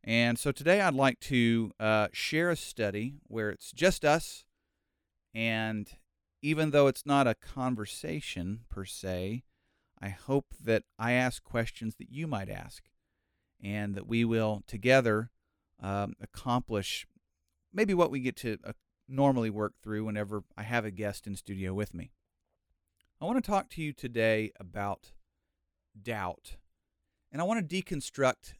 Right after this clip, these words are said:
doubt. I want doubt to g-, be given its proper place instead of this, um, exalted place that I feel like doubt is getting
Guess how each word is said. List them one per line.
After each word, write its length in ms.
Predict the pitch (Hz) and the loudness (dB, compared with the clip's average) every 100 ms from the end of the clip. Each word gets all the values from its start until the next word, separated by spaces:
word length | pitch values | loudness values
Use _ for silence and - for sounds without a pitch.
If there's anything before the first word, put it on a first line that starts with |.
| _ | _
doubt. 300 | 95 85 78 - | -12 -10 -12 -6
I 120 | 120 | -4
want 320 | 143 - 113 | -2 -4 -6
doubt 560 | 117 113 117 - - _ | -2 0 0 -2 -16 _
to 460 | - 107 101 98 - _ _ _ _ _ _ _ 117 | -10 -8 -6 -8 -12 _ _ _ _ _ _ _ -14
g-, 140 | 113 - | -14 0
be 140 | 143 | 0
given 340 | 131 143 143 139 | 4 4 4 2
its 160 | 123 | 0
proper 480 | - - 175 196 117 | -4 -4 -4 -2 -2
place 600 | - 95 80 82 - - - | -2 -4 -4 -6 -10 -12 -8
instead 500 | 110 107 - 147 180 | -6 -6 0 2 4
of 340 | 135 101 98 | 2 0 -4
this, 440 | 113 104 - - - _ _ _ _ _ _ - | -2 -2 -4 -10 -14 _ _ _ _ _ _ -12
um, 560 | 95 98 95 95 85 - _ | -8 -6 -4 -6 -8 -16 _
exalted 840 | 117 110 101 107 131 - 156 87 | -6 -6 -4 2 2 0 -8 -10
place 440 | - 95 85 - - | -10 -8 -8 -10 -12
that 120 | 104 | -6
I 120 | 101 | -6
feel 280 | - - 147 | -8 -10 -6
like 220 | 135 - | -6 -4
doubt 260 | 107 117 110 | 0 0 0
is 140 | 80 | -6
getting 560 | 87 104 120 110 92 | -6 0 0 0 -2